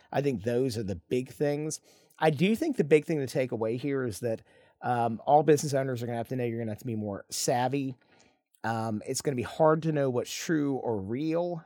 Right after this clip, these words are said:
and we're gonna see it first show up kind of in our political landscape, a lot of things being done out there.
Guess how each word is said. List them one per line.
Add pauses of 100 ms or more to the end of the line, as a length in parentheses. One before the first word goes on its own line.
(120)
and
we're
gonna
see
it
first
show
up
kind
of
in
our
political
landscape,
a
lot
of
things
being
done
out
there.